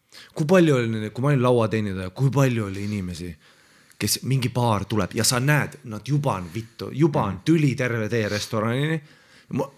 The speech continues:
Speaker 1: esimene asi, kui ma näen neid inimesi restorani tulles, kes juba nii, nii, nii, on ju üksteisega ja siis sa
Speaker 2: Jaa,
Speaker 1: tuled
Speaker 2: jaa.
Speaker 1: sinna laua. Mul, ma tahaks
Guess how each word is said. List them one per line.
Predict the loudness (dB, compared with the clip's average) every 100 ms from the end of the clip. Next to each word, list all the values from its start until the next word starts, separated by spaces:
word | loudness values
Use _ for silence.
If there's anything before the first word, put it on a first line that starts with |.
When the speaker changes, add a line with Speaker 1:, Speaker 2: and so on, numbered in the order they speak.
| -4
Speaker 1:
esimene | -2 0 0
asi, | -2
kui | -4
ma | -4
näen | -2
neid | -2
inimesi | -2 -4 -6
restorani | -6 -6 -8
tulles, | -4 -6 -6
kes | -10
juba | -8 -8
nii, | -6 -6
nii, | -4 -2
nii, | 2 4 4 2
on | -2
ju | -2
üksteisega | -2 0 0 0 -4 -6
ja |
siis | -4 -2
sa | 0
Speaker 2:
Jaa, | 0
Speaker 1:
tuled | -2 -2
Speaker 2:
jaa. |
Speaker 1:
sinna | -4 -4 -2
laua. | -2 -4 -18 -20 _
Mul, | -2 0 0
ma | 0 -2
tahaks | -2